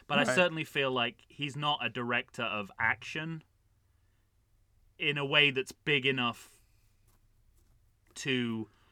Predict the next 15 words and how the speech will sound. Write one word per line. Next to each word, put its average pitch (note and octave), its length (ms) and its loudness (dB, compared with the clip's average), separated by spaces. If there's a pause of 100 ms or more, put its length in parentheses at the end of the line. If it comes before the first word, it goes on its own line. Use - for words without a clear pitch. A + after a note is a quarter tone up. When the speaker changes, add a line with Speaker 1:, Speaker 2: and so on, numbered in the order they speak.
(100)
Speaker 2:
Well D3+ 460 8
Speaker 1:
accommodate F#3 640 10
the D#3+ 80 -4
scale E3 540 6
of B2 200 -4
these D#3 280 -2
events. G#2 640 -8
Like, C#3 180 -4
the - 140 -8
Speaker 2:
Yeah. B2+ 220 6
Speaker 1:
first G2 140 0
one, G#2+ 360 -6
I'm B2+ 180 -8
just C#3 180 -10
like, A#2+ 360 -4